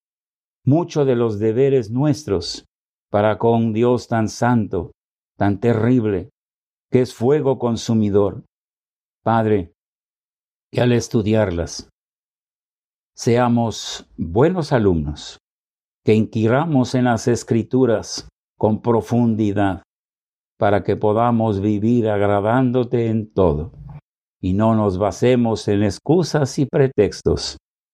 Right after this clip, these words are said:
que ha sembrado Satanás en la mente de muchos,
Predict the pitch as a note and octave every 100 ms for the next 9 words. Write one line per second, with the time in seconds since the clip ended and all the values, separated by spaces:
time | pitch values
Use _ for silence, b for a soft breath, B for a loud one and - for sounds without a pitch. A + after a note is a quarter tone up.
0 | _ _ G#2 G#2+ G2+ - F#2 F#2 A2 A#2
1 | A2+ G#2+ - G2+ G2 G2 A2 A#2 - G#2
2 | G2 G2 G2 A2+ C#3+ C3+ C#3 C3+ B2+ B2+
3 | A#2+ A2+ G#2+ - - D3